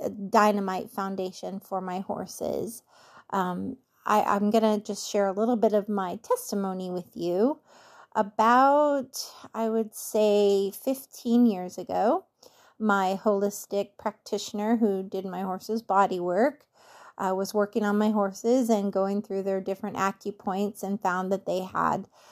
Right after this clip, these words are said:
some mineral deficiencies. So she had recommended that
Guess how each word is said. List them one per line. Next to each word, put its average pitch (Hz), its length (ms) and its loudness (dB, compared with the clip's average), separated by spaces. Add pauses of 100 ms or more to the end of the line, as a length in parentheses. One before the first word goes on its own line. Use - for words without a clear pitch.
(180)
some 196 260 2
mineral 247 380 4
deficiencies. 196 1080 -8 (160)
So 214 380 4
she 220 320 -2
had 208 240 2
recommended 202 880 0 (500)
that 196 420 2